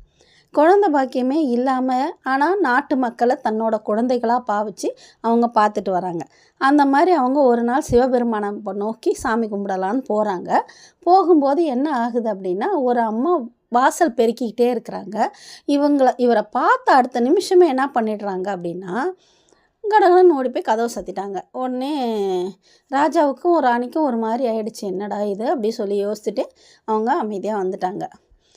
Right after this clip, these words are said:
வந்துட்டு திரும்பி சாமியெல்லாம் கும்பிட்டு கோயிலுக்கு போறாங்க. கோயிலுக்கு போறாங்க. நிம்மதியா அங்க சாமி கும்பிடணும்னா நிம்மதி வரல இல்லையா? ஏன்னா நம்மளை யாராவது ஒருத்தர் சின்னதா இது பண்ணாலும் நமக்கு அந்த எண்ணங்கள் தான் அங்க மைண்ட்ல ஓடும். கடவுளை நம்மளால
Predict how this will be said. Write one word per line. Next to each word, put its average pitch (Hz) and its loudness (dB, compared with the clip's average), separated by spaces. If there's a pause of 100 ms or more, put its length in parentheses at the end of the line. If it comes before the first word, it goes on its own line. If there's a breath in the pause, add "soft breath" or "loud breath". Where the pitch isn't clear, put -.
(180)
வந்துட்டு 254 0
திரும்பி 233 -2
சாமியெல்லாம் 214 -4
கும்பிட்டு 214 -8
கோயிலுக்கு 214 -2
போறாங்க. 185 -4 (680 soft breath)
கோயிலுக்கு 226 2
போறாங்க. 214 -4
நிம்மதியா 240 0
அங்க 262 2
சாமி 226 -2
கும்பிடணும்னா 214 -4
நிம்மதி 240 0
வரல 220 -2
இல்லையா? 214 0 (420 soft breath)
ஏன்னா 226 2
நம்மளை 220 0
யாராவது 254 2
ஒருத்தர் 294 0
சின்னதா 285 -2
இது 233 2
பண்ணாலும் 214 -2 (240 loud breath)
நமக்கு 294 0
அந்த 294 4
எண்ணங்கள் 269 4
தான் 247 0
அங்க 208 -6
மைண்ட்ல 226 0
ஓடும். 208 -2
கடவுளை 240 0
நம்மளால 202 -4